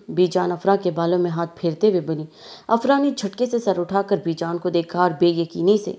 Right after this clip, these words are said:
उन्हीं की तरफ देखने लगी। "क्या तुम्हें कोई एतराज़ है?" बीजान उसे अपनी तरफ देखता पाकर बोली। "न-, नहीं," बीजान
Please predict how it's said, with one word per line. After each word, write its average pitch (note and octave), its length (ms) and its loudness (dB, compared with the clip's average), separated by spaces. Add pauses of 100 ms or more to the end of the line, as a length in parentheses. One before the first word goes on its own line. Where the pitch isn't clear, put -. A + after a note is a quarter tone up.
उन्हीं A#3+ 220 4
की A3 100 0
तरफ E3+ 280 0
देखने D#3+ 280 -4
लगी। F#3+ 240 2 (480)
"क्या C#4 100 8
तुम्हें C4 260 0
कोई C4+ 140 0
एतराज़ E3 440 -2
है?" A#3 60 -6 (220)
बीजान F3+ 440 2
उसे F3+ 200 2
अपनी F3+ 240 4
तरफ F3 280 2
देखता E3+ 280 0 (100)
पाकर E3 300 2
बोली। E3+ 260 2 (380)
"न-, - 80 -6 (140)
नहीं," A#3 360 6 (400)
बीजान G#3 460 2